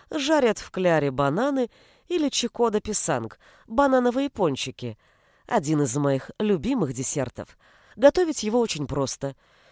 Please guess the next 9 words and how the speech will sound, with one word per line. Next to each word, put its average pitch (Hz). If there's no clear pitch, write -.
Мякоть 262
бананов 220
смешивается 156
с -
молоком, 269
мукой, 226
сахаром, 202
ванилью, 240
солью. 120